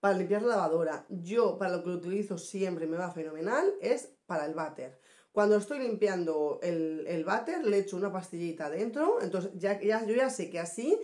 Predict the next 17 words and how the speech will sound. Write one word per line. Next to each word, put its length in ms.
eh, 280
pues 120
eso, 180
con 160
lejía 380
va 60
a 20
quedar 260
todo 220
ahí 280
súper 300
higiénico, 800
mm, 580
sin 240
bichitos 640
ni 140
historias. 500